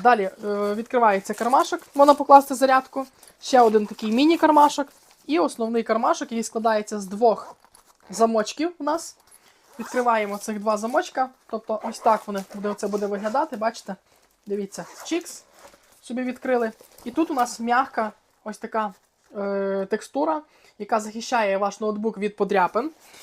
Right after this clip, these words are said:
Є ще один кармашок, і в цьому кармашку у нас велико, велико, багато достатньо місця покласти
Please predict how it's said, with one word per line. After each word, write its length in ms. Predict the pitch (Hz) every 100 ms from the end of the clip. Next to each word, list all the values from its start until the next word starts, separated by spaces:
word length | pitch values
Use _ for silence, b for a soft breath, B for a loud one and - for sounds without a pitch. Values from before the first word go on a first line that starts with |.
| B -
Є 200 | 226 262
ще 200 | - 233
один 240 | 214 208
кармашок, 560 | 220 226 285 330 311 - -
і 100 | 226
в 40 |
цьому 240 | - 254
кармашку 500 | 226 240 262 330 -
у 100 | 233
нас 320 | 220 226 - -
велико, 400 | 233 247 - 208 196 208
велико, 340 | 240 262 220
багато 380 | 190 202 233 214
достатньо 440 | 208 - 220 220
місця 280 | 233 320 -
покласти 520 | 233 226 233 220 226